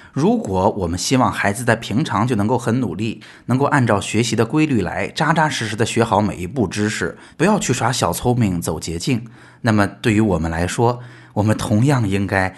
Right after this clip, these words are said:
按照沟通的规律，扎扎实实的花好时间陪好孩子，在这个基础上，我们才能够收获相应的结果，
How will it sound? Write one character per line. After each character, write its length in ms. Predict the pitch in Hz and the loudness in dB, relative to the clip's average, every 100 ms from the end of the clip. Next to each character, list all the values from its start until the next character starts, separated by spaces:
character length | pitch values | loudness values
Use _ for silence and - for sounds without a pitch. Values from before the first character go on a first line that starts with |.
| - | -6
按 180 | - 120 | 0 2
照 140 | 110 101 | 2 2
沟 220 | 143 135 | 0 0
通 180 | 147 135 | 2 0
的 80 | |
规 220 | 113 98 95 | 2 0 -2
律， 200 | 90 - | -4 -6
扎 160 | - 131 | -6 -4
扎 180 | 131 127 | 0 -2
实 200 | 127 104 | -2 -4
实 160 | 85 | -2
的 100 | 87 | -2
花 240 | - 120 123 | 0 -2 0
好 180 | 85 | -2
时 220 | 82 - 90 | -4 -6 -2
间 240 | 107 117 | 0 2
陪 240 | 120 90 | 0 -2
好 160 | 95 78 | 0 0
孩 260 | - 73 87 | -2 -4 -2
子， 220 | 101 - - | -4 -4 -8
在 180 | - 180 | -2 0
这 120 | 120 | 2
个 80 | 110 | 2
基 160 | 104 147 | 2 0
础 160 | - | -2
上， 320 | - 110 - - - - | -2 -2 -2 -8 -20 -4
我 100 | 95 | 0
们 100 | 95 | 0
才 200 | - 98 | 0 0
能 100 | 98 | 2
够 180 | 101 95 | 2 0
收 240 | - 123 | 0 0
获 240 | 117 104 127 | 2 0 0
相 280 | - 120 | 2 2
应 120 | 120 98 | 2 2
的 120 | 85 | -2
结 200 | - 92 | -2 -4
果， 280 | 85 78 | -2 -4